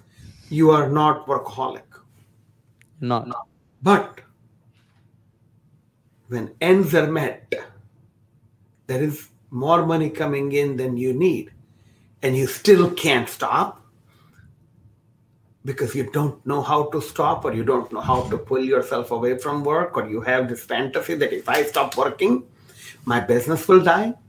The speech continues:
Speaker 1: That's when you're a workaholic. So a lot of agency owners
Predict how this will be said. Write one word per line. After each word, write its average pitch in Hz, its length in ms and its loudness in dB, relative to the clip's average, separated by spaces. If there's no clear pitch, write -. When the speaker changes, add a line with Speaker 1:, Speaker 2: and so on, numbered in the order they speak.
Speaker 1:
That's 113 280 -10
when 104 160 -8
you're 101 180 -8
a 101 40 -12
workaholic. - 560 -14
So - 80 -20
a - 20 -20
lot 156 180 -8
of 226 140 -2
agency 214 500 2
owners 160 520 0